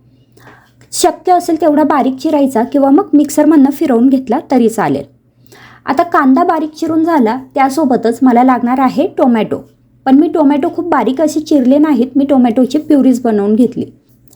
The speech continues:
इथे मी काही घेतलेत लसूण, साधारण पाच सहा पाकळ्या लसणाच्या घेतल्या आणि त्यात अर्धा इंच आल्याचा तुकडा टाकला. आता हे मी चांगलं ठेचून घेणार आहे.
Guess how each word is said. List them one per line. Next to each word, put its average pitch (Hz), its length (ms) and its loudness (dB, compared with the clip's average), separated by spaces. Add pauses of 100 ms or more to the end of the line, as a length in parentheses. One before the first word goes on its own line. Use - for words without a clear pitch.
(380)
इथे 320 240 0
मी 381 140 4
काही 320 300 0
घेतलेत 240 420 -2
लसूण, 262 400 0 (440)
साधारण 269 360 0
पाच 277 320 -2
सहा 302 100 0
पाकळ्या 277 340 0
लसणाच्या 262 480 0
घेतल्या 240 340 0
आणि 240 160 0
त्यात 180 220 -4 (120)
अर्धा 247 260 0
इंच 269 260 2
आल्याचा 233 380 0
तुकडा 240 320 -2
टाकला. - 320 -6 (560)
आता 294 160 0
हे 349 140 2
मी 381 140 2
चांगलं 320 320 0
ठेचून 269 480 0
घेणार 208 300 2
आहे. - 80 -8